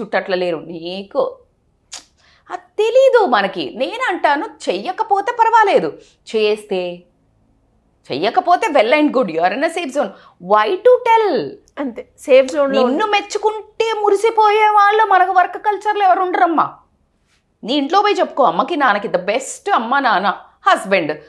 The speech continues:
Speaker 1: ఆ హస్బెండ్ కూడా కొంచెం జెలసీ ఫ్యాక్టర్ ఉంటే నోరు మూసుకొని కూర్చో, ఎందుకంటే లేకపోతే ఇంకో రకంగా తీస్తుంటాడు.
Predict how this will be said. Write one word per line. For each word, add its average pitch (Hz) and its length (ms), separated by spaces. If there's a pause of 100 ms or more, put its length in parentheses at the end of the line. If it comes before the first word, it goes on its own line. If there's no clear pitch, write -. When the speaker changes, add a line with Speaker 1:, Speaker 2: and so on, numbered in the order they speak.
(240)
Speaker 1:
ఆ 240 160
హస్బెండ్ 247 360
కూడా 240 180
కొంచెం 220 280
జెలసీ 196 340
ఫ్యాక్టర్ 220 360
ఉంటే 214 200
నోరు 214 220
మూసుకొని 196 340
కూర్చో, 175 240
ఎందుకంటే 208 260
లేకపోతే 208 240
ఇంకో 202 260
రకంగా 190 320
తీస్తుంటాడు. 135 560